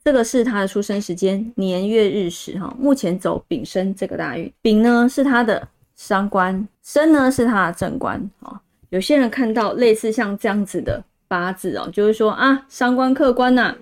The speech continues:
为祸百端，对不对？哦，那或者是官煞混杂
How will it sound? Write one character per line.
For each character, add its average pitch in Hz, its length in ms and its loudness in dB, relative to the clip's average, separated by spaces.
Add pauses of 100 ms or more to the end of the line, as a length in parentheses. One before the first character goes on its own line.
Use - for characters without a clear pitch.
(100)
为 185 160 0
祸 240 240 2
百 165 240 -4
端， 196 240 0
对 220 100 2
不 214 80 4
对？ 233 300 2
哦， 202 180 -8 (420)
那 247 220 2 (280)
或 311 180 6
者 190 140 0
是 220 260 0
官 226 260 0
煞 196 280 -2
混 - 260 -12
杂 71 380 -12